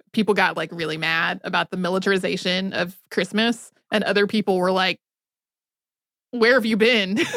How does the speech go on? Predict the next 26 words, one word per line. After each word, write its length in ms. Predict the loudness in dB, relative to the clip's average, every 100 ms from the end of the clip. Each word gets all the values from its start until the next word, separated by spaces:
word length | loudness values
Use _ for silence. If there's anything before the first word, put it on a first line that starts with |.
| -2 -2 -2 -4 -6 2 2 2 -6 -4 -2 0 0 0 0 0 0 0 2
This 160 | 0
has 200 | 2 0
been 180 | 2 4
going 320 | 6 6 4
on 240 | 4 2 2
for 120 | 2
decades. 640 | 2 2 0 0 -2 -4 -18 -20 -20 -20 _ _ _ _ _ _ 0
All 360 | 4 6 4 4
of 120 | 2
this 160 | 0 0
radio 600 | 0 2 4 4 4 2
and 160 | -2
T 220 | -2 -2
V 260 | 0 2 2
and 140 | 2
online 500 | 2 2 4 2 2
work 220 | 2 0 0
has 140 | 0
also 320 | 2 2 2
been 180 | 2 2
accompanied 540 | 0 0 2 2 2
by 140 | 4 2
pictures 540 | 0 -4 0 0 2
and 160 | 2 2
videos 460 | 2 2 4 4
and 100 | 2